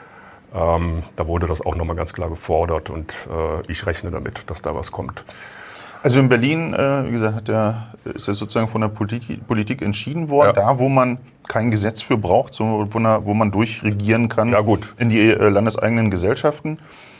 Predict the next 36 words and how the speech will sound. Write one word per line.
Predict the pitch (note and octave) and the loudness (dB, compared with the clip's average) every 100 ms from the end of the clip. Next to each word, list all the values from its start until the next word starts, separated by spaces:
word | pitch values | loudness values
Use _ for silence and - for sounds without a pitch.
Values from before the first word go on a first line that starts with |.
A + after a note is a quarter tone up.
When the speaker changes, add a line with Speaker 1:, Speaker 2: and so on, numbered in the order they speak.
| - - - | -20 -20 -2
Speaker 2:
Ansonsten | A#2+ G#2 C3+ D3+ C3 | 2 2 2 0 0
kann | - A#2+ | 2 2
der, | A#2 F2 | 2 2
auch | |
der | - G#2 | 0 0
Berliner | G#2 A#2 A2+ | 0 0 0
Senat | G2+ F2+ A2+ F#2+ | 0 0 -2 -4
das | - | -4
nicht, | G#2+ - - | -4 -4 -2
äh, | A#2 A2+ G#2+ - | 2 2 0 -2
eben | G#2 G#2 G#2 | -2 0 -2
für | - - G2 - | -6 -6 -4 0
alle | A2+ A2+ | 0 2
verpflichtend | G2+ F#2+ A#2 - C#3 | 0 -2 -4 -4 -4
machen, | - - B2 | -4 -2 -2
wurde | G#2+ A#2 | 0 2
immer | G2+ - | 0 0
aufgefordert. | C3+ D3 C#3+ A#2+ B2+ B2 - - - - - - _ - | 0 -2 0 2 4 2 -4 -20 -20 -20 -20 -20 _ -6
Aber | - A2+ A#2 A#2+ A#2 G#2 | 2 4 6 6 4 0
die | G#2 A2 A2 | -4 -2 0
Bestimmungen | G#2 G#2 - - C3+ F3 F3 | 0 -2 -2 -2 0 0 0
dazu | B2+ A#2 - - C#3 | 0 0 -2 -4 -4
sind | C#3+ B2 G#2 | -2 -4 0
meines | G2 B2+ - | 0 0 -4
Erachtens | A2+ - A#2 - - - _ _ _ _ _ _ _ _ _ - | -4 -4 -6 -6 -10 -14 _ _ _ _ _ _ _ _ _ -4
kompliziert. | A#2+ A#2 A#2 - G2 F2 | -2 0 -2 0 0 0
Wie | G2+ | 0
will | G#2 | 2
man's | A2 G#2+ G#2 | 2 2 0
machen? | G2+ F#2+ | -2 0
Bei | G2+ | 2
Speaker 1:
Ja. | F#2+ | 2
Speaker 2:
Corona, | A2+ G2 B2 C3+ C3 - | 2 2 4 6 6 6
äh, | A#2+ G#2 | 6 6
war | G#2+ | 4
das | A#2 - | 2 -2